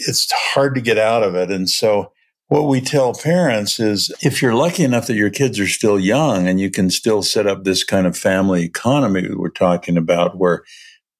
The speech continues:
fairly young children learn the value of money, how to earn it, how to save it, how to spend it, how to give it, that's wonderful. But what if your kids are fifteen and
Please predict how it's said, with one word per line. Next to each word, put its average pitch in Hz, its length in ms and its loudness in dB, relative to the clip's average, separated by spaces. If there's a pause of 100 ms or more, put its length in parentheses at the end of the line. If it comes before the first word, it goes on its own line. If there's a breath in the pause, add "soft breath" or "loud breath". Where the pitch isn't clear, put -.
fairly 127 440 2
young 104 400 0
children 92 540 0
learn 95 300 2
the 90 80 0
value 92 400 0
of 85 80 -4
money, 90 300 2
how 92 180 0
to 87 60 0
earn 95 260 0
it, 92 180 -4
how 92 120 0
to 87 100 -4
save 92 340 0
it, 98 140 -4
how 90 120 2
to 87 120 0
spend 90 360 0
it, 92 160 -2 (400 loud breath)
how 110 140 0
to 98 100 2
give 95 320 0
it, 104 300 -2 (720 soft breath)
that's 123 280 0
wonderful. 113 680 0
But 120 320 -2
what 131 160 2
if 131 240 -2
your 113 160 2
kids 110 460 0
are 95 140 2
fifteen 123 1000 0 (560)
and 95 500 0